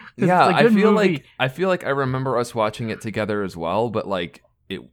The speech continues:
Speaker 2: like, no one was paying attention to it.
Speaker 1: No, and that's a shame.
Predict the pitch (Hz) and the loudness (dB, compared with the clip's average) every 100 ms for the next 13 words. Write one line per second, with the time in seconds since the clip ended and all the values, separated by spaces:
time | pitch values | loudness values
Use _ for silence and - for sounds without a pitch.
0 | _ _ _ 98 98 98 110 120 117 101 | _ _ _ -10 -8 -4 -2 0 0 -4
1 | - 92 85 82 73 71 64 - 50 50 | -4 -6 -6 -10 -12 -12 -14 -14 -14 -14
2 | - 185 220 247 233 185 143 - 175 175 | -4 2 4 6 6 6 2 0 -6 -6
3 | 165 156 170 185 190 170 - 156 143 123 | -6 -4 -2 -2 -4 -6 -4 -4 -4 -6
4 | - | -12